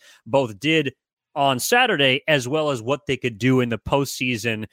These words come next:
And I wanna start with the quarterback, because I think that's where everything really changed for me as far as my confidence in this team and a lot of people's confidence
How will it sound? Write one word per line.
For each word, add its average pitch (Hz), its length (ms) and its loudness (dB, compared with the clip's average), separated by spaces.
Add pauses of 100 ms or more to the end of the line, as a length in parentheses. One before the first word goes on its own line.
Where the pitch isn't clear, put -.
(300)
And 127 140 2
I 139 40 2
wanna 170 220 0
start 165 240 -4
with 151 140 -8
the 135 40 -4
quarterback, 123 640 0
because 123 640 -2
I 123 120 0
think 139 240 -6
that's 143 180 -4
where 131 320 -4
everything 131 460 -4
really 135 220 -2
changed 139 480 -8
for 120 100 -12
me 131 180 -4
as 123 100 -6
far 131 280 -6
as 113 160 -6
my 127 160 -4
confidence 127 640 -6
in 117 80 -10
this 110 180 -8
team 123 300 -8
and 110 80 -8
a - 20 -8
lot 117 180 -2
of 165 80 -4
people's - 320 -10
confidence 117 640 -6